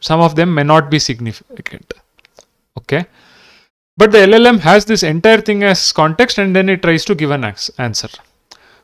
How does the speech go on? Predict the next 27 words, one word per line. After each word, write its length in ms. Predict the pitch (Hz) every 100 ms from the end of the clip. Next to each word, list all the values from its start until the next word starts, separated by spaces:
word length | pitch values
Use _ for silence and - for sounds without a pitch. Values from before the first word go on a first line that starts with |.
| -
Now, 100 | 160
what 400 | 139 135 208 226
if, 320 | 160 185 - -
if 240 | 165 -
you 200 | 247 220
train 360 | - 156 240 269
the 120 | 247 151
L 140 | 135
L 160 | 113 110
M, 240 | 131 233 _ _ _ _ -
okay, 320 | - 196 233 _ _ _ _ 127
with 500 | 160 269 - - 131
data 560 | 147 135 110 117 190 _ _ _ _ _ _ -
like 320 | 156 165 135
this, 420 | 127 120 - - _ _ _ _ _ _ _ _
okay, 280 | 127 208 208 _ _ _ -
where 360 | 147 185 214
you 220 | 180 180
have 480 | 139 147 143 214 - -
the 140 | 151 190
relevant 560 | 135 131 165 247 262
answer 580 | - 147 151 - 113 165 - _ _ _ - _ _ -
along 380 | 147 196 269 262
with 300 | 240 254 -
sampled 600 | - 160 202 208 226 185
negative 480 | 151 156 185 208 175
documents, 720 | 131 - 117 107 - - -